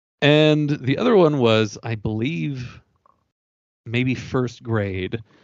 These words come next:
Uh, one of the people I kinda had a little,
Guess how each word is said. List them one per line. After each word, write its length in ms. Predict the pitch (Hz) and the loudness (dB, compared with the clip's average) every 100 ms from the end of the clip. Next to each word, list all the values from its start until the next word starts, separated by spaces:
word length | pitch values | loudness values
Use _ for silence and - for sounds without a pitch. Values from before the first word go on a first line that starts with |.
| _ _ - | _ _ -4
Uh, 360 | 101 98 95 98 | 0 0 0 -2
one 300 | 107 135 143 | 0 2 2
of 60 | |
the 60 | 127 | 0
people 340 | - 123 123 | -4 -4 -2
I 80 | 107 | -2
kinda 640 | 107 - 123 120 131 143 143 | -4 -10 -6 -2 0 0 2
had 180 | 135 135 | 2 2
a 40 | |
little, 280 | 131 135 | 2 2